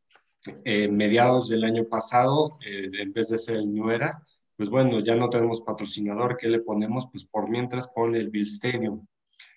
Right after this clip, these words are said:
Y a partir de ahorita, el, el Highmark. ¿Cuánto cuesta ponerle nombre a un estadio? Fluctúa como en cinco o seis millones de dólares por año. O sea, son contratos de,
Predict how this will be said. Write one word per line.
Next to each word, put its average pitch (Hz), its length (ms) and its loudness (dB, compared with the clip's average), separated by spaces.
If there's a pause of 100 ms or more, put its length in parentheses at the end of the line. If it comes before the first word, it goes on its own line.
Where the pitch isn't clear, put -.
(160)
Y 110 60 -6
a 104 120 -6
partir 113 400 0
de 120 80 0
ahorita, 117 760 2
el, 95 500 -6
el 95 200 -14 (120)
Highmark. 98 480 -6 (460)
¿Cuánto 214 380 0
cuesta 180 460 -4
ponerle 123 600 -2
nombre 120 760 -4 (100)
a 107 180 -4
un 110 380 -6
estadio? 104 880 -2 (560)
Fluctúa 139 720 0
como 113 220 -2
en 104 120 -2
cinco 131 540 -2
o 101 80 -2
seis 107 320 -6
millones 107 440 -2
de 101 80 -4
dólares 95 420 -8 (100)
por 92 160 -12
año. 87 220 -8
O - 260 -20
sea, 107 80 -10
son 117 220 -6
contratos 117 580 -2
de, - 240 -8